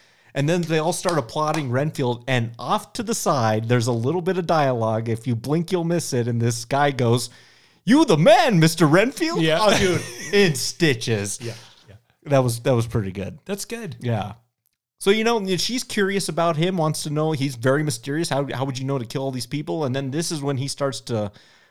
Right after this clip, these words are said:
Speaker 1: undergo his transformation of, "I'll embrace being in a toxic relationship," or, like, knowing I'm in one, and I'm gonna go be independent for myself. So he goes get, and gets his own little apartment.
Speaker 2: Yeah.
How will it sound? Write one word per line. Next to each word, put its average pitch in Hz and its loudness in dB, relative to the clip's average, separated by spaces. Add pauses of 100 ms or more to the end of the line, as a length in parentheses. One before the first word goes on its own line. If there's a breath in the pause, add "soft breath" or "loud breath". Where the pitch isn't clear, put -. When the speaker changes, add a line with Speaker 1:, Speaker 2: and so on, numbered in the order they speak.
Speaker 1:
undergo 139 2
his 151 0
transformation 113 -4
of, 101 -6 (880 soft breath)
"I'll 123 0
embrace 127 0
being 120 -2
in 117 0
a 110 0
toxic 117 -4
relationship," 110 -4
or, 156 4
like, 127 -2
knowing 135 2
I'm 117 2
in 139 0
one, 107 -4
and 110 -6
I'm 147 -2
gonna 175 0
go 180 2
be 190 0
independent 208 -4
for - -10
myself. 120 -2
So 147 -2
he 165 0
goes 175 -2
get, 170 -6
and 139 -6
gets 147 -4
his 127 -4
own 147 0
little 160 0
apartment. 139 0
Speaker 2:
Yeah. 123 -8